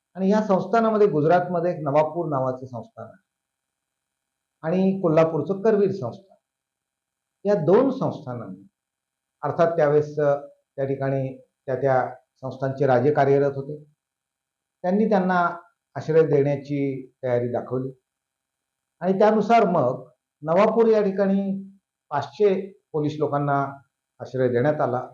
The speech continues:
पण आपल्या महाराष्ट्रातील कोल्हापूर येथील संस्थानामध्ये, जर करवीर संस्थान, ज्यावेळेस, अ, छत्रपती राजाराम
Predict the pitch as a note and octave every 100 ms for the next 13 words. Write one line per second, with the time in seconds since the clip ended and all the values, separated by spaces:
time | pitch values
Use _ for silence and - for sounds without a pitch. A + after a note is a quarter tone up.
0 | _ - F3 B2+ C3 - - _ _ _
1 | _ - A#2+ D3 C3+ C3 D#3+ G3+ G3+ G#3
2 | G#2+ - _ C3 C3+ D#3+ E3 B2 A2+ A#2
3 | E3+ _ _ _ _ _ _ _ _ _
4 | _ _ _ _ _ _ _ _ _ C3+
5 | B2+ E3 D#3+ B2+ G2 G#2 - _ _ _
6 | _ _ _ - A#2+ A#2+ C3+ C3+ F3 -
7 | A#2 - G#2+ A2+ - _ _ _ _ _
8 | _ _ - A#2 A#2+ B2 B2 - B2+ A#2+
9 | A2+ - B2 B2 C#3 C#3 C#3+ B2+ A#2 C3
10 | C3 B2+ A#2+